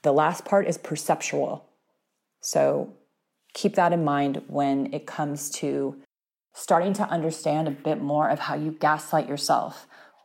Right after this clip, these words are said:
We have been taught not to trust ourselves. That self-trust muscle is deeply,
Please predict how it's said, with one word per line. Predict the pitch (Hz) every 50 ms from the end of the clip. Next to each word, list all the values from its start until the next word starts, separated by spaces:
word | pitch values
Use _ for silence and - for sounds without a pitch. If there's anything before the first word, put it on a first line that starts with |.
| _ _ _ _ -
We | 156 196 208
have | 220 262 247 202 165 160 151
been | - 185 175 160 -
taught | - - 147 143 147 185 208 190 - - _ _ _ _
not | 185 175 185 180 - -
to | - 185
trust | - 180 170 160 - -
ourselves. | 139 135 - - - - - - - - _ _ _ _ _ _ _ _ _ _ _ -
That | 185 - - -
self-trust | - - 180 170 170 - - - - 180 185 - - -
muscle | 170 156 160 - - 185 190 214 220 220 - - - _ _ _ _
is | 185 175 165 147
deeply, | 143 - - 180 185 185 - - 180 175 180 180